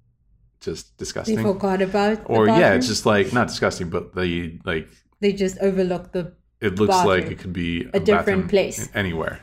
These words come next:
Speaker 1: any
Speaker 2: Right.
Speaker 1: random public restroom or something. So, like, yeah, stuff like that. Like, everyone's gonna go in the restroom, right? So, like, why abandon that part of the restroom, the bar? You have to, like, I think, make sure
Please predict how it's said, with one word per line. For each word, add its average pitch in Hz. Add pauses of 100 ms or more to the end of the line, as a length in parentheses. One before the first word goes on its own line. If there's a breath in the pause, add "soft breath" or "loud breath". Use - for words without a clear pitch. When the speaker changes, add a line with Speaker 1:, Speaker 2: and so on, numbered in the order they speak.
Speaker 1:
any 104
Speaker 2:
Right. 87
Speaker 1:
random 92
public 90 (300)
restroom 87
or 82
something. - (640)
So, 104
like, 101 (240)
yeah, -
stuff -
like -
that. 82
Like, 82
everyone's 127
gonna 107
go 101
in 90
the 87
restroom, 85
right? 92
So, -
like, 87 (200)
why 85
abandon 85
that 82
part 76
of 76
the 82 (120)
restroom, - (120)
the 82
bar? - (600 loud breath)
You 120
have 135
to, 123
like, 110 (140)
I 98
think, 107 (260)
make 101
sure 98